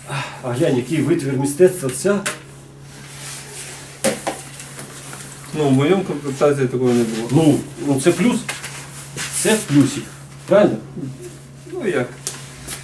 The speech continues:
Speaker 2: Як опція. Нормально.
Speaker 1: Так, добре.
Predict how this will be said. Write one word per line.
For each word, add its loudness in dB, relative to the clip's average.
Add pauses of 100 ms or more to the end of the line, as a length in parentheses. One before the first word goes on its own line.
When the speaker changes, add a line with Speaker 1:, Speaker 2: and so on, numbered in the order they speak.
(260)
Speaker 2:
Як 2 (140)
опція. -2 (440)
Нормально. 2 (680)
Speaker 1:
Так, 4 (160)
добре. 8